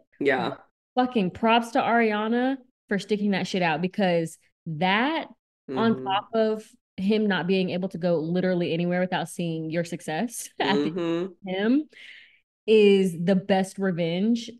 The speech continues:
Speaker 2: that any of us could have asked for.
Speaker 1: Yeah. No,
Speaker 2: So,
Speaker 1: totally.
Speaker 2: yeah.
Speaker 1: I agree. I could also not do that.
Speaker 2: <laughs>
Speaker 1: But like Ariana said, he's the one that fucked up. So
Speaker 2: Exactly.
Speaker 1: he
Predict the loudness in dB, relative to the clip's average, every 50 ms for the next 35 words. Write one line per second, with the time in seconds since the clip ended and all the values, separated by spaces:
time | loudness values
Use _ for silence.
0 | -6 -4 -2 -2 -4 -4 -6 -4 _ 2 2 4 2 2 0 -2 -2 -4 -4 -4
1 | -2 -4 -4 -6 -10 -14 -18 -16 -14 -14 -14 -16 _ _ _ _ _ _ _ _
2 | -4 -2 0 0 -2 -4 -8 -14 -20 _ _ _ 0 2 2 2 2 0 -2 0
3 | 0 0 2 0 0 -2 -4 -4 -8 -10 -12 -10 -2 0 2 2 2 2 0 0
4 | 2 2 0 0 0 0 -2 -2 -2 -2 -2 -2 0 0 -2 -2 -2 -4 -4 -4
5 | -4 -6 -6 -6 -2 -2 0 0 0 0 0 0 0 0 2 4 4 6 6 6
6 | 6 6 6 6 4 2 2 2 2 2 4 4 2 2 0 -2 -4 -6 -6 -6
7 | -4 -2 -2 -2 0 -2 -4 -4 -6 -10 _ _ _ _ _ -2 -2 0 0 0
8 | 0 0 -2 -2 -4 -6 -4 -2 -2 -2 0 -2 -4 -6 -4 -4 -4 -6 -6 -8
9 | -12 -18 _ _ _ _ 2 4 4 6 6 4 4 4 4